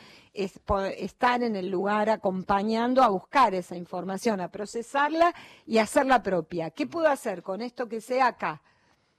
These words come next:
Eso también es mi, mi parte hoy. Me gusta escribir, no voy a dejar de escribir nunca,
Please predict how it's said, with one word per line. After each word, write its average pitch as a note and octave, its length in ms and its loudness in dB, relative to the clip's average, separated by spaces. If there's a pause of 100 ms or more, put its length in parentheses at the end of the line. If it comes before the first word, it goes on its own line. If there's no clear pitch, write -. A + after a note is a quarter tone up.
(220)
Eso A#3 300 -4
también F#3 460 -12
es F3 100 -14
mi, E3+ 240 -10
mi F3 240 -6
parte E3 540 -4
hoy. D3+ 320 -14 (500)
Me G#3+ 240 -6
gusta D4 260 -6
escribir, A#3+ 800 0
no G3+ 200 -4
voy A3 140 0
a G3+ 40 0
dejar G3+ 260 -6
de G3+ 60 -8
escribir F#3+ 360 -8
nunca, A3+ 680 2